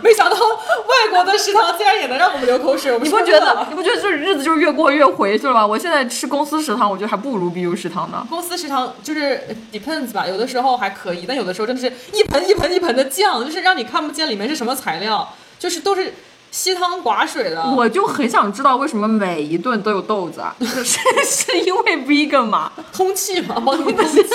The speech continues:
Speaker 2: <laughs> 就每一顿都一定有一个锅里面装着那个糊糊的豆子啊。
Speaker 1: 对，呃，什么黑豆，然后看它那个配料，就是黑豆和橄榄油和水。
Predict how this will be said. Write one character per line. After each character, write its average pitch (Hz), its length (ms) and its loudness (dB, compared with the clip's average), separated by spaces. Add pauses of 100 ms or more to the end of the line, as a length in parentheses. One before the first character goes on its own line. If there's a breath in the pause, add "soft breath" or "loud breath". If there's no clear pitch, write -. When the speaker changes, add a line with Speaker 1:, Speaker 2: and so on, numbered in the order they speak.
(100)
Speaker 2:
<laughs> - 320 -8
就 415 140 2
每 294 160 4
一 233 100 -2
顿 320 380 0 (200 loud breath)
都 330 120 0
一 262 80 2
定 330 100 0
有 262 140 2
一 214 80 4
个 254 100 2
锅 262 240 2
里 269 100 0
面 214 200 0 (140)
装 269 140 6
着 269 80 0
那 277 100 -2
个 247 80 2
糊 254 240 -2
糊 220 120 -4
的 247 100 4
豆 247 240 2
子 165 140 -8
啊。 160 80 -8
Speaker 1:
对， 220 440 0
呃， 233 120 -4
什 233 100 -6
么 220 80 -2
黑 285 280 -4
豆， 277 240 2
然 - 100 0
后 254 80 2
看 262 180 -2
它 269 80 -2
那 262 80 -4
个 262 120 -2
配 277 200 -4
料， 262 220 2
就 247 100 -4
是 233 220 -2
黑 302 220 -4
豆 269 180 2
和 226 140 -4
橄 233 180 0
榄 208 160 0
油 233 80 2
和 269 100 2
水。 - 360 0